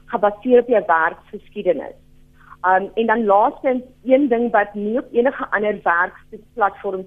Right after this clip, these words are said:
is nie, is jy kan sien hoeveel ander mense vir 'n pos aansoek doen wat jy in belang stel. So as daar byvoorbeeld honderd ander kandidaate is wat klaar aansoek gedoen het vir 'n spesifieke pos,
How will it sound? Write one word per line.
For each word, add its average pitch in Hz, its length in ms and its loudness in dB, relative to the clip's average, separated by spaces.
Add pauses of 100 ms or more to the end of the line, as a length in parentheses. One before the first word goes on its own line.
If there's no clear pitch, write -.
(100)
is 196 240 -4
nie, 175 140 -10
is 185 160 -4 (420)
jy 202 180 0 (100)
kan 427 160 -6 (160)
sien 302 260 -4
hoeveel 214 320 -2
ander 233 280 0
mense 175 520 -6
vir 185 140 -6
'n 185 80 -20
pos 269 180 0 (100)
aansoek 240 560 -2
doen 170 320 -6 (260)
wat 208 120 -4
jy 190 180 2
in 214 60 -10
belang 180 420 -4
stel. 127 340 -10 (500)
So 254 60 0
as 247 100 2
daar 240 220 4
byvoorbeeld 277 520 -2
honderd 233 580 2
ander 208 280 -2
kandidaate 175 640 2 (120)
is 156 120 -6
wat 190 140 -4
klaar 254 320 2 (100)
aansoek 233 260 -6
gedoen 208 220 -14
het 202 140 -14
vir 196 120 -12
'n 185 160 -14
spesifieke - 440 -16
pos, 156 240 -8